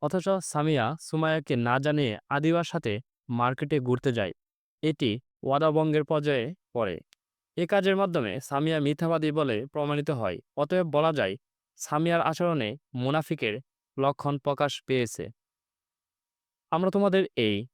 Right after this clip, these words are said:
ঘয়ের উত্তরটি দেখে নিলাম। তারপর দেখব আমরা গহ, সুমাইয়ার কার্যক্রমের ফলাফল পাঠ্যপুস্তকের আলোকে ব্যাখ্যা করো। চলো আমরা এই ঘয়ের উত্তরটি দেখে নেই।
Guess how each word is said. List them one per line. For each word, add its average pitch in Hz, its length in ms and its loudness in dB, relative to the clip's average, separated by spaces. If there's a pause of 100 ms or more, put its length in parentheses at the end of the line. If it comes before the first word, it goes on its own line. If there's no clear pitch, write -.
(140)
ঘয়ের 123 280 2
উত্তরটি 139 440 -6 (220)
দেখে 131 260 0
নিলাম। 123 380 2 (400)
তারপর 170 280 2
দেখব 180 200 0
আমরা 139 340 0 (440)
গহ, 123 420 2 (560)
সুমাইয়ার 175 600 2
কার্যক্রমের 160 760 0
ফলাফল 147 680 0 (220)
পাঠ্যপুস্তকের 160 880 0 (300)
আলোকে 139 420 0 (200)
ব্যাখ্যা 127 320 -2
করো। 104 260 -2
চলো 165 200 -2
আমরা 175 280 0
এই 110 200 0 (420)
ঘয়ের 131 320 4
উত্তরটি 120 420 -4 (300)
দেখে 123 240 -2
নেই। 104 280 0